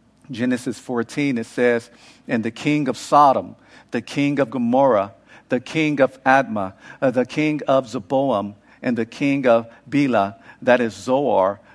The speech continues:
"went out, and they joined together in battle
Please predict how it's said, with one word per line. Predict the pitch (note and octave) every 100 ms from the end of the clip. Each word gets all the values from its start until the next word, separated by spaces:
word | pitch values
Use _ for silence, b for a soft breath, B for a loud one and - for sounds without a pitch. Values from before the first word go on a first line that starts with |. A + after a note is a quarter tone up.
| -
"went | B2+ C#3 A2+ -
out, | C#3 B2 - - b b
and | A#2+ A#2
they | A#2
joined | G2+ C3 C#3+ D#3 D3
together | C#3+ A2+ B2+ A#2+ B2
in | A#2 A#2+ G#2
battle | G2+ A#2 D3 C3+ F#2+ F#2+